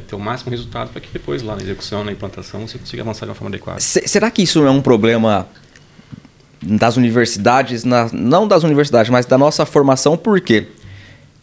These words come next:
Speaker 2: Eu não fiz engenharia civil. As pessoas pensam que eu sou engenheiro civil, nunca fiz, eu fiz, fiz mecânica. Então eu aprendi a, a projetar avião, motor, ciclo Otto, em-, Rankine, quem fez mecânica,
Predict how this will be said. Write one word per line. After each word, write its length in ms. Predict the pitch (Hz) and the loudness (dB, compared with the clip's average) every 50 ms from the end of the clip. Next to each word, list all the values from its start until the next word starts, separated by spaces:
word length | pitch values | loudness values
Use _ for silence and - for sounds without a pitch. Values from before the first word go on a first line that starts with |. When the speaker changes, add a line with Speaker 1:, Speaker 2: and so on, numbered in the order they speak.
| _ _ _ _ - - - | _ _ _ _ -8 -2 0
Speaker 2:
Eu 80 | 120 | 2
não 140 | 127 135 135 | 4 4 2
fiz 160 | 131 135 131 | 2 2 0
engenharia 320 | 135 131 143 131 123 131 131 | 2 2 2 2 2 0 -2
civil. 500 | 131 - 135 117 107 110 110 101 95 - - - _ - - _ _ _ _ - | -2 -2 -2 0 2 2 2 2 0 -4 -10 -20 _ -20 -20 _ _ _ _ -6
As 160 | - 101 - | -6 -4 -2
pessoas 260 | - 110 - 120 - | -2 0 0 0 0
pensam 240 | - 120 123 123 131 | 2 0 0 0 0
que 60 | - | -2
eu 40 | 120 | 0
sou 80 | 127 | 2
engenheiro 220 | 123 117 117 117 120 | 2 2 2 2 0
civil, 300 | 117 - 120 101 98 98 | 0 -2 0 0 2 2
nunca 220 | 107 117 120 120 104 | 2 2 0 0 -2
fiz, 200 | 92 98 95 - | -4 -4 -4 -4
eu 80 | 90 | -6
fiz, 400 | - - 113 95 95 110 123 117 - | -2 0 0 0 2 2 0 0 0
fiz 140 | - - 113 | -2 0 2
mecânica. 520 | 135 147 143 - - 120 110 104 98 - 95 | 2 2 2 2 0 0 0 0 -4 -6 -6
Então 220 | 95 - 123 117 | -6 -2 0 2
eu 60 | 135 151 | 2 2
aprendi 340 | 147 175 165 147 127 156 | 2 2 0 2 2 2
a, 100 | 165 185 - - | 2 2 2 0
a 100 | 175 - | -2 0
projetar 420 | - 180 165 175 - - 170 170 | 2 2 0 0 0 2 4 4
avião, 420 | 180 170 175 147 135 139 147 156 143 | 4 4 4 4 6 6 6 4 2
motor, 580 | 135 131 127 123 - - 135 143 151 143 127 | 0 -2 -4 -2 0 4 6 6 6 6 4
ciclo 460 | - - - 135 131 98 - 131 120 117 | 0 -2 -2 -2 0 2 2 4 4 6
Otto, 440 | 120 135 143 139 139 - 127 120 | 6 6 4 2 0 -4 -6 -6
em-, 180 | 117 120 123 117 - - - - - - - - 127 117 - - | -6 -4 -6 -8 -8 -14 -18 -16 -16 -18 -14 -10 -10 -8 -8 -4
Rankine, 960 | - 123 147 165 165 - - - 170 175 185 190 190 175 170 160 147 135 123 107 | 0 0 0 0 0 -2 -4 -2 2 2 4 4 4 4 4 4 4 4 2 2
quem 220 | 135 135 147 143 | 2 2 2 2
fez 180 | 147 165 165 147 | 4 2 2 2
mecânica, 580 | 165 160 143 120 147 143 135 - 151 139 - | 2 0 0 2 2 2 2 2 0 0 -2